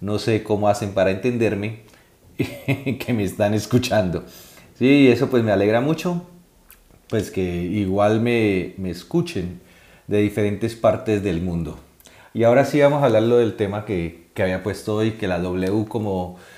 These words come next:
con cuñas políticas pagadas. ¿Y a qué, y por qué digo eso? Resulta que en estos días, pues, ustedes saben que yo desde enero estoy radicado en España. Y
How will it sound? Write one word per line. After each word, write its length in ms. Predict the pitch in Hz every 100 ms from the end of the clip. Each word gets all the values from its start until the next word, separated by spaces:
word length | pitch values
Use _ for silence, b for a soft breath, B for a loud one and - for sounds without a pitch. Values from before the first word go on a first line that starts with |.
| B -
con 200 | 110 107
cuñas 400 | 131 135 131 135
políticas 480 | 107 107 117 110
pagadas. 480 | - 95 92 82 -
¿Y 60 | 87
a 100 | 85
qué, 160 | 113 -
y 100 | 110
por 260 | 110 104
qué 140 | - 139
digo 280 | 139 143
eso? 240 | 127 - - - B B B B B
Resulta 440 | 104 110 123 151
que 340 | 147 120 - - - _
en 140 | 104
estos 380 | 107 104 135 127
días, 480 | 127 101 92 - - _ _ 90
pues, 320 | 87 78 - - B B B B
ustedes 400 | - 82 101 104
saben 340 | 117 107 104 104
que 160 | 87
yo 100 | 80
desde 280 | 85 95 95
enero 300 | 85 87 87
estoy 580 | 85 - 82 82 85 - -
radicado 560 | - 87 76 - 80 82
en 80 | 87
España. 500 | 82 - 87 80 80 - _ _ _ _ _ _ - B B B B B _ -
Y 460 | 160 151 151 -